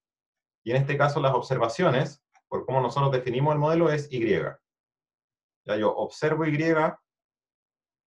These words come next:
eh, y quiero aprender el modelo que la generó. Y eso es lo que yo programé aquí. Em,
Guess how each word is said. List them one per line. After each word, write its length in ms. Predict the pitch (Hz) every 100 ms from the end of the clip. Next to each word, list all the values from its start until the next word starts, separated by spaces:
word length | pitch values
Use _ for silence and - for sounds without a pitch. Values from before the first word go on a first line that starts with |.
| _ _ _ -
eh, 480 | 104 101 98 95 -
y 100 | -
quiero 180 | 131 127
aprender 640 | 120 110 104 127 139 - _ _ _ _ _
el 140 | 110 107
modelo 340 | 104 117 120
que 80 | 117
la 100 | 113
generó. 480 | - 101 98 - - _ _ _ _ _ _ _ _ _ _ _ _ _ _ _ _ _ _ _ _ -
Y 80 | 110
eso 140 | 117
es 60 | 123
lo 60 |
que 80 | 113
yo 120 | 107
programé 340 | 101 107 101 95
aquí. 260 | 92 - _ _ _ _ _ _ _ _ _ _ _ _ _ _ _ _ _ _ _
Em, 920 | - 92 90 87 87 85 82 82 82